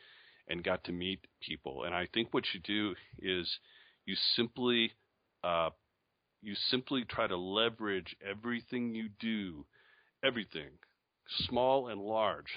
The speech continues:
to give you the maximum advantage you can. You don't have to take anything away from anybody, but you just, you try to find ways to, to, uh, uh, connect with people,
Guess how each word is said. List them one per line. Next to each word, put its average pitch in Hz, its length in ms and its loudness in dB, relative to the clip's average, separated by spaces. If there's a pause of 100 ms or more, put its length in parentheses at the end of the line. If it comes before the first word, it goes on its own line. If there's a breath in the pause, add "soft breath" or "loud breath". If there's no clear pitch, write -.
(720)
to 110 80 -4
give 104 240 -2
you 104 80 -4
the 98 60 -4
maximum 113 640 0
advantage 110 500 0
you 104 80 -10 (100)
can. 98 520 -2
You - 60 -18
don't 101 180 -2
have 107 140 -6
to 107 80 -10
take 110 280 -8
anything 107 380 -4
away 95 320 -2
from 98 120 -6
anybody, 90 560 -2
but 82 140 -6 (120)
you 87 60 -14
just, - 200 -6 (580 soft breath)
you 92 80 -8
try 110 220 2
to 107 160 2
find 98 260 0
ways 101 400 -4 (120)
to, 87 200 -8 (240)
to, 80 320 -10
uh, 76 240 -6 (560)
uh, 76 100 -18 (1600)
connect 113 400 0
with 110 160 -4
people, 101 760 -2